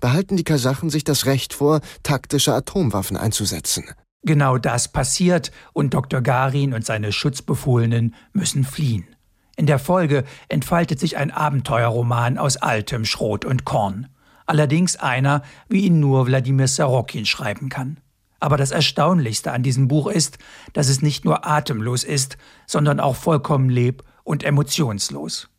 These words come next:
Speaker 2: Ungeachtet all der Gewalt und apokalyptischen Zerstörung, durch die Sarokins Helden seltsam unbeeindruckt von Abenteuer zu Abenteuer ziehen. Und darum stellen sich Fragen. Ist genau das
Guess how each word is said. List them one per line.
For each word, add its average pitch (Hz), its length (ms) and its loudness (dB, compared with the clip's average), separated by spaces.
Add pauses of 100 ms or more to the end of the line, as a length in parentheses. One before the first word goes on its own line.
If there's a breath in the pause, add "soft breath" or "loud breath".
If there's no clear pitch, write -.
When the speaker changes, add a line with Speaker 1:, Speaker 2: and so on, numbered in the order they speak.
(440 loud breath)
Speaker 2:
Ungeachtet 113 840 0
all 127 180 0
der 107 100 0
Gewalt 117 520 -2 (180 soft breath)
und 170 200 0
apokalyptischen 135 800 0
Zerstörung, 127 760 2 (320 loud breath)
durch 139 160 0
die 151 140 0
Sarokins 147 640 0
Helden 147 380 2
seltsam 139 420 0
unbeeindruckt 123 880 0 (240 loud breath)
von 180 200 -2
Abenteuer 107 680 -2
zu - 240 -4
Abenteuer 107 600 -4
ziehen. 123 360 -6 (800 loud breath)
Und 180 240 2
darum 127 440 2 (160 loud breath)
stellen 117 380 -2
sich 139 160 0
Fragen. 120 540 0 (560)
Ist - 180 -4
genau 135 300 4
das 135 400 -2